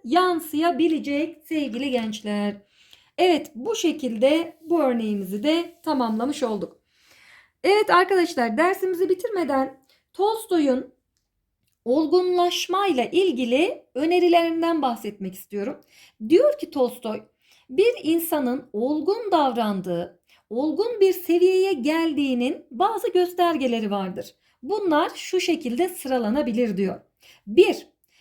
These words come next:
cahil insanlarla tartışmamak. İki,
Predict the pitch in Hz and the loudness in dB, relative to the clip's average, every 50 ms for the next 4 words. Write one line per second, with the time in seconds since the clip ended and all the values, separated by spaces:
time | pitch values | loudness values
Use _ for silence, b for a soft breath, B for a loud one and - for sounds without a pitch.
0 | _ _ - 175 165 254 294 330 349 370 359 359 508 539 508 392 381 359 - - | _ _ -16 -8 -4 0 0 2 0 0 -2 -6 -6 -4 -4 -4 -4 -4 -4 -2
1 | 359 349 349 349 359 370 370 359 349 359 403 - - - - 302 302 311 311 - | -2 0 0 0 0 0 0 2 2 2 0 -2 -4 -6 -4 -2 -2 -2 -2 -4
2 | - 330 - - 247 220 202 - - 123 - _ _ _ _ _ _ _ _ _ | -6 -6 -6 -4 -4 -4 -4 -4 -6 -10 -12 _ _ _ _ _ _ _ _ _
3 | _ _ _ b b b b b b b b b _ - 330 349 359 - 359 349 | _ _ _ b b b b b b b b b _ 4 4 4 4 6 4 4
4 | 294 285 339 - - _ | 4 4 0 -4 -8 _